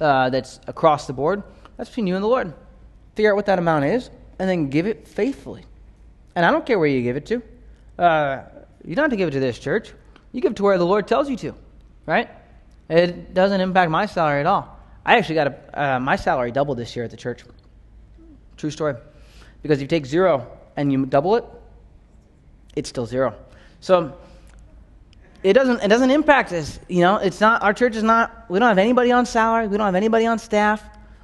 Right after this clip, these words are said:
You know, we're just doing ministry as the Lord puts it in front of us. So in your giving, you go to the Lord. "Lord, how much am I supposed to give?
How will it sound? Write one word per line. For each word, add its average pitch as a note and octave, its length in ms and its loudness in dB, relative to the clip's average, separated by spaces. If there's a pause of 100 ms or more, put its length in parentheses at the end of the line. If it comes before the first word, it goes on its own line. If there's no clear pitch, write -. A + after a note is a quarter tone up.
(920)
You E3 120 -2
know, F3+ 120 2
we're D#3+ 100 0
just B3+ 180 -6
doing G#3+ 200 0
ministry G#3+ 400 -2
as F3+ 120 -2
the E3 60 -4
Lord F3+ 220 0
puts F#3 160 -6
it E3 40 -4
in C#3+ 80 -6
front G#3+ 200 -2
of G#3+ 80 0
us. A#2 180 -4
So G3 360 -2 (920)
in E3 140 0
your G#3+ 160 2
giving, C4 640 0 (400)
you F3+ 180 -4
go C#4+ 100 2
to C#4 60 4
the C4 100 2
Lord. C4 300 -2 (460)
"Lord, G#3+ 240 2
how F#3+ 160 2
much C4 200 2
am B3 60 2
I A#3 120 4
supposed G#3+ 380 -4
to G3 60 -10
give? F3 240 -4